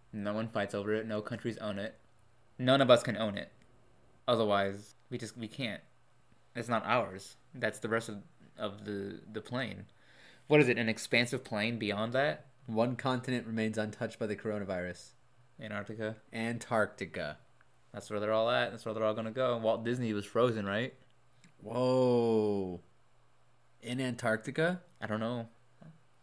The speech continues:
Speaker 2: Whoa, whoa, whoa, whoa.
Speaker 1: He was frozen, though.
Speaker 2: Yeah, you know, do you think the concept is real? Like, do you think if they caught you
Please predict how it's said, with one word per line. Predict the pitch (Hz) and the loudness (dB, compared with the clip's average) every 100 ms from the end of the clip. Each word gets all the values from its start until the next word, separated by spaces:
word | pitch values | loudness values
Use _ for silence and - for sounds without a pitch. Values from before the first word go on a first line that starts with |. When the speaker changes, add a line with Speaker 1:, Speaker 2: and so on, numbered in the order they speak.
| - | -16
Speaker 2:
Whoa, | 104 104 110 120 120 117 117 113 107 104 | -14 -8 2 4 6 6 6 4 4 2
whoa, | 104 110 110 | 2 2 2
whoa, | 107 104 | 2 2
whoa. | 104 104 98 95 90 | 2 2 0 -2 -4
Speaker 1:
He | 123 | -4
was | 117 | -4
frozen, | - 143 139 98 | 2 2 2 -2
though. | 92 92 101 - | -4 -6 -14 -10
Speaker 2:
Yeah, | 113 127 123 | -2 -2 -2
you | 120 131 | -2 0
know, | 127 117 - - - | 2 0 -2 -14 -6
do | 143 | 0
you | 147 202 | 2 0
think | 202 240 214 | 0 -2 0
the | 160 | -2
concept | - 107 110 113 127 123 - - - - _ 117 | -2 -2 -2 -2 -2 -4 -8 -20 -20 -20 _ -12
is | 104 - 101 | -12 -12 -8
real? | 104 123 180 - - | -4 -4 -6 -14 -6
Like, | 120 107 | -6 -4
do | 127 | -2
you | 147 | -2
think | 160 220 147 | 0 0 0
if | 123 | 0
they | 139 | 0
caught | - 135 127 120 | 4 2 2 -2
you | 110 98 | -4 -4